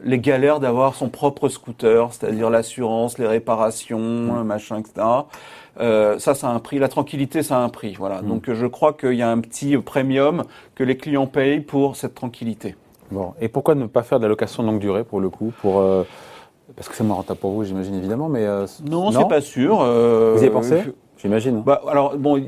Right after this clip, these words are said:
Speaker 1: oui, on y pense. Je pense que c'est un bon modèle. Moi, c'est un modèle, c'est un des modèles que je préfère, en tout cas sur le vélo. Vous savez, Véligo, je trouve que c'est un
Speaker 2: Mm.
Speaker 1: bon modèle.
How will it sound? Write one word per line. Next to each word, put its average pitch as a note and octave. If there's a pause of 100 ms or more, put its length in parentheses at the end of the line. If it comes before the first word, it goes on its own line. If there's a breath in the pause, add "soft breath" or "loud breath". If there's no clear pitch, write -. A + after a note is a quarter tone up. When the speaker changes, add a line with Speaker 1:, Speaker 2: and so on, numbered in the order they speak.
(100)
Speaker 1:
oui, G#3
on B2
y B2+
pense. G#3
Je G#2+
pense C#3
que C#3+
c'est -
un B2+
bon C3+
modèle. C3
Moi, A#2+
c'est C3+
un B2
modèle, D3
c'est -
un C3+
des C#3+
modèles D#3+
que C#3+
je C3+
préfère, D#3
en D3+
tout -
cas B2+
sur B2+
le A#2+
vélo. A#2+
Vous A3
savez, C#3+
Véligo, B2
je -
trouve -
que A#2+
c'est A#2+
un A#2
Speaker 2:
Mm. A2
Speaker 1:
bon D#3
modèle. C3